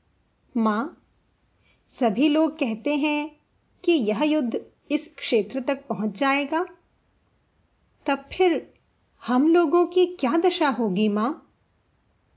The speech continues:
मां ने कहा, "यह सब कुछ नहीं होगा। यहां वे लोग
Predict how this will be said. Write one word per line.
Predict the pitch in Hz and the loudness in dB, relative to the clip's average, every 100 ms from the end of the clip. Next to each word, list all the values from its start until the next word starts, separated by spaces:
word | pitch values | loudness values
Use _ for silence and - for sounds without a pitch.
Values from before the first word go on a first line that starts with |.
| _ _ _ _ _ _ _ _ 247 | _ _ _ _ _ _ _ _ 0
मां | 233 226 | 2 4
ने | 240 247 | 2 0
कहा, | 208 190 196 - _ _ _ _ _ _ _ _ _ _ _ 208 | -4 -6 -10 -14 _ _ _ _ _ _ _ _ _ _ _ -4
"यह | 226 262 | -2 0
सब | - 320 - | 0 -2 -2
कुछ | 269 - 240 | -4 -2 -2
नहीं | 233 240 | -2 -2
होगा। | 196 180 180 - - _ _ _ _ _ _ _ _ _ _ _ _ _ _ - | -4 -4 -6 -8 -12 _ _ _ _ _ _ _ _ _ _ _ _ _ _ -6
यहां | 214 247 330 | -2 0 2
वे | 339 320 | 2 4
लोग | 330 330 269 | 4 2 0